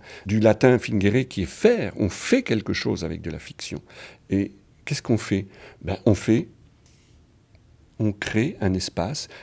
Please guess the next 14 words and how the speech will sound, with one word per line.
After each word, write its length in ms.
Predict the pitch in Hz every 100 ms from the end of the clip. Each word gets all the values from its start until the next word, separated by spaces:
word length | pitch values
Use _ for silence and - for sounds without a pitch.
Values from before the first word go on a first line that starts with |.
| -
Un 120 | 90
de 40 | 92
mes 540 | 92 90 87 87 87
autres 240 | 104 113 87
collègues 360 | 87 98 127
parlait, 420 | - 87 90 135 - - -
les 100 | 98
programmes 360 | 107 107 113 98
d'insertion 500 | 92 92 - 147 143
sont 160 | 110
des 120 | 92
programmes 360 | 90 98 98 113
d'assistance 500 | 92 - - 123 98
déguisée. 500 | 101 85 82 87